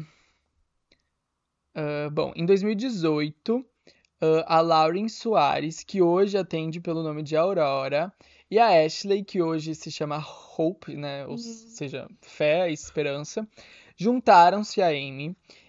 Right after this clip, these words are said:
Speaker 1: e elas se tornaram provavelmente uma das principais figuras,
Speaker 2: Me parece
Speaker 1: né,
Speaker 2: bastante
Speaker 1: da,
Speaker 2: com
Speaker 1: da
Speaker 2: os vídeos, né?
Speaker 1: seita, porque elas faziam, ah, transmissões, né, live ao vivo todos os dias, ah, praticamente durante o dia todo,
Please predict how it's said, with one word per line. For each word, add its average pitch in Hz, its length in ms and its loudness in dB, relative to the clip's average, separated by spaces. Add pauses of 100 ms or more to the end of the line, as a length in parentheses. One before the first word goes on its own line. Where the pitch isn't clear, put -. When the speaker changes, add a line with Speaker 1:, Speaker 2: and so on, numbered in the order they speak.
(140)
Speaker 1:
e 233 200 2
elas 220 340 6
se - 100 -12
tornaram 208 680 0 (500)
provavelmente 220 760 -6
uma 214 320 -8
das 208 220 -6
principais 208 540 -4
figuras, 180 500 -2
Speaker 2:
Me 165 80 -12
parece 156 220 -6
Speaker 1:
né, 151 80 -6
Speaker 2:
bastante 156 240 -16
Speaker 1:
da, 143 260 -4
Speaker 2:
com 143 60 -18
Speaker 1:
da 156 100 -6
Speaker 2:
os 156 80 -12
vídeos, - 120 -16
né? 151 60 -4
Speaker 1:
seita, 151 400 -6 (340)
porque 214 640 0
elas 202 460 0
faziam, 190 800 -6
ah, 165 360 -4
transmissões, 175 600 -8
né, 165 100 -6
live 156 440 -4
ao 160 240 -4
vivo 151 360 -10 (240)
todos 196 300 0
os 214 120 -10
dias, 165 560 -6 (300)
ah, 160 240 -4 (220)
praticamente 147 500 -10
durante 143 380 -14
o - 20 -14
dia 147 200 -10
todo, 147 380 -10